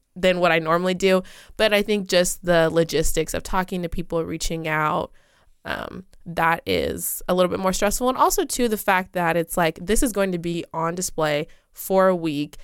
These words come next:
People are going to be picking this up, and they're going to be seeing your work and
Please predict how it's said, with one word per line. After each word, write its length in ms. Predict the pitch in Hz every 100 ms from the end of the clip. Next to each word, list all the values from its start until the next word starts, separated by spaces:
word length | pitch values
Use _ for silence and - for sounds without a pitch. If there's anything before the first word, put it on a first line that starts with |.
| - -
People 220 | 202 190
are 60 |
going 160 | 185 190
to 40 | 180
be 120 | 180
picking 320 | 190 185 175
this 200 | 175 -
up, 280 | 247 214 -
and 140 | 190 196
they're 80 |
going 220 | 190 208 196
to 60 |
be 120 | 190
seeing 380 | 185 - 185 185
your 120 | 175 170
work 420 | 180 160 160 165
and 280 | 160 165